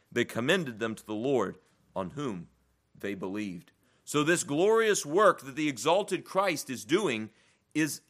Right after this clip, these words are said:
is not just a converting work. It's not just a gifting work. It's not just an evangelism work,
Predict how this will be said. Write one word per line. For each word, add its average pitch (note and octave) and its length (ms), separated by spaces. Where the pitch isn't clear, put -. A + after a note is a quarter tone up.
is C#3 160
not F3+ 340
just F#3 720
a C#3+ 80
converting C3+ 640
work. F2+ 320
It's C3 180
not F3 320
just F#3 540
a C#3+ 80
gifting C3 580
work. F#2+ 320
It's - 160
not G3+ 320
just C4 300
an F#3+ 80
evangelism D#3 840
work, - 340